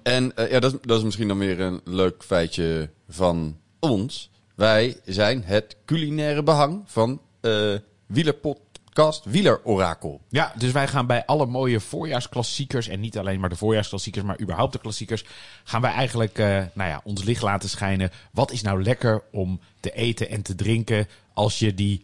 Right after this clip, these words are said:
Speaker 2: klassiekers kijkt? En kijken kan het wel zijn, hè, op de bank, maar kan ook zijn dat je echt live daar, daarbij bent. En we gaan het, eh, ik ben, ik hou zelf ook enorm van fietsen.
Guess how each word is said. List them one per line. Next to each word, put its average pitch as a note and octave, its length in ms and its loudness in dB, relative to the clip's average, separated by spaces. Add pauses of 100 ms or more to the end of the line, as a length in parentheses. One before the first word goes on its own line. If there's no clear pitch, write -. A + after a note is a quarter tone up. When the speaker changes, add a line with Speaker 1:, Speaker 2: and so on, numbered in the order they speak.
Speaker 2:
klassiekers G2+ 600 -4
kijkt? D#3 380 -2
En G2 200 -8
kijken A2 280 -2
kan F#2+ 140 0
het F2+ 100 -4
wel F2+ 280 -2
zijn, F#2 260 -8
hè, G#2+ 180 -4
op - 140 -12
de G#2+ 100 -2
bank, A2+ 320 2
maar F#2+ 120 -4
kan - 160 -6
ook B2+ 160 0
zijn G2 140 -4
dat G2 120 -6
je - 80 -8
echt - 180 -10
live G#2 360 0 (340)
daar, G2+ 300 0
daarbij G#2+ 320 2
bent. B2+ 260 0 (200)
En A2 120 -2
we A2 60 0
gaan A2+ 160 -2
het, A2+ 140 -2
eh, G2+ 200 -2
ik G#2 80 -12
ben, G#2 100 0 (100)
ik - 140 -12
hou F#2 300 -4
zelf G#2+ 180 2
ook A#2 100 -4
enorm A2 240 0
van G2+ 140 -4
fietsen. B2+ 360 -2